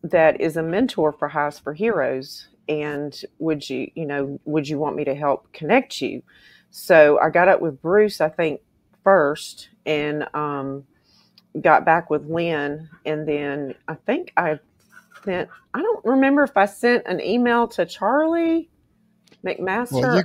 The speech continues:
Speaker 1: I'm not sure.
Speaker 2: <clears throat>
Speaker 1: I don't remember exactly how it came about, but I let, met Lynn on that chat and,
Speaker 2: Mm-hmm.
Speaker 1: um,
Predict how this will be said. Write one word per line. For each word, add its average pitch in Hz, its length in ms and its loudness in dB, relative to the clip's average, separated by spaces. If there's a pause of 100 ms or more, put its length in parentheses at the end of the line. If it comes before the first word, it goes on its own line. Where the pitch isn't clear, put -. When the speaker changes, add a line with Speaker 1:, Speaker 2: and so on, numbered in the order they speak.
Speaker 1:
I'm 262 60 0
not 320 240 0
sure. 185 680 4
Speaker 2:
<clears throat> - 80 2
Speaker 1:
I 180 60 6
don't 269 200 0
remember 233 340 0
exactly 175 460 0
how 175 180 2
it - 100 0
came 156 220 -4
about, 147 320 0
but 156 80 0
I 165 80 2
let, 269 280 0
met 233 320 -4
Lynn 190 400 -2
on 175 200 -4
that 160 240 -4
chat 147 420 -2 (720)
and, 151 400 -4
Speaker 2:
Mm-hmm. - 160 -10
Speaker 1:
um, 143 400 -8